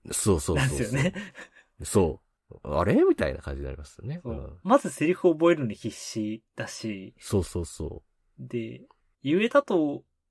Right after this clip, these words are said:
Speaker 2: 思っても全然それじゃあ、なんか、ハムレットっぽくないって言って。
Speaker 1: うん。そう。
Speaker 2: お前は王なんだと。この舞台の全てを仕切ってる人間だと思ってこいって言った時に、
Speaker 1: うん。
Speaker 2: マクリーンが自分なりにギャングの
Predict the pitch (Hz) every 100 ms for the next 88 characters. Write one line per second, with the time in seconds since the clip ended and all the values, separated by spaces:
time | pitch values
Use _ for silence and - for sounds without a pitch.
0 | - 175 214 - 180 180 180 139 156 160
1 | 147 147 143 147 123 98 - 123 110 -
2 | - _ _ _ - 143 127 135 127 127
3 | 120 101 95 - 107 107 _ 85 - -
4 | - 101 92 82 76 92 - _ - 87
5 | 73 - - _ _ _ - 127 180 -
6 | 208 240 151 95 92 - - - - -
7 | _ _ _ - 151 190 165 147 143 113
8 | 104 101 104 - 196 226 120 113 - 113
9 | - 151 123 120 139 151 160 120 113 135
10 | 127 123 113 - 117 165 175 180 190 151
11 | 151 202 160 113 135 190 226 226 185 127
12 | 214 240 190 143 113